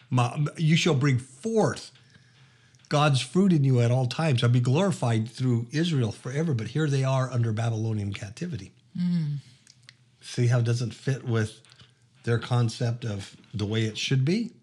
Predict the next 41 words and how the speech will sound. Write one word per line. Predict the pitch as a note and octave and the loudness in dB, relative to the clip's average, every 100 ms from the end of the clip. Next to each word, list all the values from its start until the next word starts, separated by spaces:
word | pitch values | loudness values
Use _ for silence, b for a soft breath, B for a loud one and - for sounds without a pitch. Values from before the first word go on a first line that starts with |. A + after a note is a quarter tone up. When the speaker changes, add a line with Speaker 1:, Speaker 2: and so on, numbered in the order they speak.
| _ | _
Speaker 2:
Right, | D#3+ D#3+ D#3 | -4 -4 -4
right, | D#3+ D#3+ | -4 -4
right. | D3+ D#3+ D#3 - | -4 -4 -4 -4
Speaker 1:
How | C3+ E3+ | 0 4
many | F#3 G3+ F#3+ | 4 6 6
out | E3 | 4
there, | E3+ C#3+ | 4 4
raise | E3+ E3 | 4 6
your | C#3+ | 6
hands, | D3 C3+ G#2+ | 4 4 2
how | - D3 | 0 2
many | D#3+ E3 | 4 4
out | D#3 D3 | 4 2
there | C#3+ C3 B2 B2 | 4 4 6 4
Speaker 2:
Yay. | C#4 C4 C4 B3+ B3+ B3 A3+ G#3+ - C3+ | 2 -2 -2 -2 -2 -2 -2 -4 0 2
Speaker 1:
go | D3 F3+ | 4 4
through | F3+ D3 | 4 0
something | A#2+ A#2+ G#2 A#2 | 2 0 2 2
or | A#2+ | 2
are | G#2+ | 2
going | A#2 C#3+ D3+ | 4 4 2
through | B2 B2 | 0 -2
something | - B2 A2+ G#2+ | 0 -2 0 0
right | A#2 A#2 | 0 0
now | A#2 A#2+ G2+ G2+ | 0 0 0 -2
and | G#2+ G#2 | -2 -2
you're | |
going, | G#2 G#2 F#2+ | 0 -2 0
"This | B2 | -2
doesn't | - A#2+ A#2 G#2+ | -2 -2 -2 -4
quite | - A2 G#2+ | -4 -4 -2
line | A2 A2 | 0 0
up | A2 G#2+ | 0 -2
with | G#2 - | -8 -4
what | A#2 | -4
I | G#2+ | -4
think | G#2 A2 G2 | -4 -4 -6
Christianity | - G#2 - G#2 G2+ G2 F#2+ | -8 -10 -6 -6 -6 -6 -6
should | F2+ A2 F#2+ | -8 -8 -8
be"? | G2 F2+ - - | -8 -10 -12 -10
Speaker 2:
Yes, | D#3+ E3+ D3 | -4 -2 -4